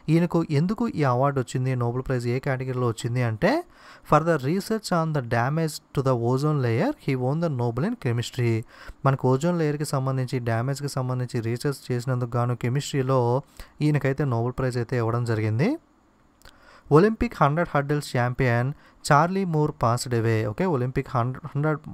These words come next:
హర్డిల్స్ ఛాంపియన్ అయిన చార్లీ మూర్ గారు కూడా రీసెంట్‌గా చనిపోవడం జరిగింది. నెక్స్ట్, కార్ల్టన్ చాప్మన్, ఫార్మర్ ఇండియన్ ఫుట్బాల్ కెప్టెన్, పాస్డ్ అవే. ఓకే, మనకి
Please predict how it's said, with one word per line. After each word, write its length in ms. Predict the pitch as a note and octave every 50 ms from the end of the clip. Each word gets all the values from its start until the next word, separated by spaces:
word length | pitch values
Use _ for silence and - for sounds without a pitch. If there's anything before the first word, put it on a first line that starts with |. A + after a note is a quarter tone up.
| - -
హర్డిల్స్ 380 | B2 B2 B2 B2+ C3 B2+ - -
ఛాంపియన్ 420 | B2+ A2+ A#2 A#2+ A#2 - B2+ B2+ B2+ - - - C3+
అయిన 160 | A#2 A2+ A#2+ B2+ A#2+ A2+ A#2 A#2 A#2+ - -
చార్లీ 280 | B2+ A#2+ C3+ D3 E3 D#3+
మూర్ 140 | D3+ C#3+ C3+ B2+ A#2 - - _ - C3+
గారు 160 | B2 B2 B2 A#2
కూడా 140 | A#2+ A#2 C3 B2
రీసెంట్‌గా 360 | A#2 A2+ - B2+ B2 B2 B2+ A#2
చనిపోవడం 400 | B2+ A2+ A2+ - - A#2+ A#2+ A#2+ A#2 A#2
జరిగింది. 360 | A2+ A2 A2 G#2+ G#2+ A#2+ F3 C4+ E4 - _ _ _ _ _ _ _ _ _ _ - - _ - - - - - - - - _ _ E3
నెక్స్ట్, 220 | E3 - - - D3 C3+ C3+ C3+ C#3+ - - _ _ _ - D#3+
కార్ల్టన్ 460 | D#3 E3+ F#3 - - - G3+ G3+ G3+ -
చాప్మన్, 460 | - C3+ C3 - - - C#3+ C#3+ C#3+ - -
ఫార్మర్ 380 | - A2+ A#2+ C3+ D3 D#3 E3+ D#3 C3+
ఇండియన్ 240 | B2+ C3 C#3 C#3+ -
ఫుట్బాల్ 360 | - A#2+ A#2 A#2 C#3 C#3 C#3 - -
కెప్టెన్, 340 | B2 - - - B2+ B2+ B2 -
పాస్డ్ 320 | A#2 A2+ A#2+ - - B2+ A#2+ A2+
అవే. 180 | G#2+ A#2 A#2 A2+ A2 A#2 - - - - - - - - - A#2
ఓకే, 140 | A2+ - G#3 A#3+ G3+
మనకి 220 | D#3 C3+ - C3